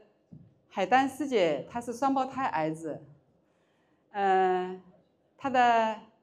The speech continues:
大儿子呢，嗯，以前学长生学的时候没能去学，他的弟弟去学了，然后机缘，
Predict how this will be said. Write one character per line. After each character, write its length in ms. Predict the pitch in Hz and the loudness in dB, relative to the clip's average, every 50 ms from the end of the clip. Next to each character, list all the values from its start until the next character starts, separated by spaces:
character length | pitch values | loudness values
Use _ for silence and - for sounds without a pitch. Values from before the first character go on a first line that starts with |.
| _ _ _ _ _ _ | _ _ _ _ _ _
大 140 | - 302 269 | 2 4 4
儿 140 | 233 220 220 | 6 4 4
子 260 | 220 226 220 208 196 | 2 -2 -2 -2 0
呢， 400 | 190 190 185 185 185 185 185 185 - - _ _ _ _ _ _ _ _ _ _ - | 2 2 2 2 2 0 -2 -6 -10 -16 _ _ _ _ _ _ _ _ _ _ -8
嗯， 800 | 370 - 180 175 339 170 170 - 339 170 - 170 330 330 - - - _ _ _ _ _ _ _ _ _ _ _ _ _ | -6 -4 -2 -2 -2 -2 -2 -2 -2 -2 -2 -4 -6 -8 -12 -18 -20 _ _ _ _ _ _ _ _ _ _ _ _ _
以 140 | - 185 170 | -12 -12 -12
前 460 | 175 175 - 180 180 190 202 220 226 | -10 -6 -2 0 2 2 2 0 -4
学 240 | 220 - - 185 196 | -8 -6 -4 -4 -4
长 180 | 190 190 190 202 | -4 -4 -6 -6
生 120 | 220 208 | -6 -6
学 120 | 202 196 190 | -4 -4 -4
的 120 | 196 190 | -4 -6
时 120 | 190 180 | -8 -10
候 400 | 170 180 190 185 175 165 165 165 - - - - _ _ _ _ _ _ _ _ _ _ _ | -8 -6 -4 -4 -4 -4 -6 -10 -14 -18 -20 -20 _ _ _ _ _ _ _ _ _ _ _
没 200 | 160 180 196 202 | -6 -4 -2 0
能 120 | 196 196 | 0 -2
去 200 | 202 - - 214 | -2 -4 -10 -12
学， 420 | 196 - 165 151 139 139 139 - - - _ _ _ _ _ | -10 -8 -6 -6 -6 -6 -8 -12 -18 -20 _ _ _ _ _
他 100 | - 226 | -6 -6
的 80 | 240 | -4
弟 160 | 240 - 311 | -4 -2 -2
弟 100 | 269 185 | -2 -2
去 200 | 170 - - 170 | -4 -6 -10 -12
学 240 | 170 - 160 156 151 | -14 -10 -8 -8 -8
了， 200 | 147 139 131 147 151 - _ _ _ _ _ _ _ _ _ _ _ _ _ _ _ _ _ _ _ _ _ _ - | -8 -8 -12 -14 -18 -20 _ _ _ _ _ _ _ _ _ _ _ _ _ _ _ _ _ _ _ _ _ _ -6
然 160 | 208 208 214 | -4 -4 -2
后 640 | 208 254 254 247 240 240 233 233 226 233 226 220 220 | 0 0 2 2 2 4 4 4 4 2 2 0 -2
机 360 | 226 - - - 285 285 277 | -6 -10 -8 -4 -2 0 0
缘， 460 | 262 208 190 185 185 202 220 - - | 2 2 4 4 2 0 -2 -6 -12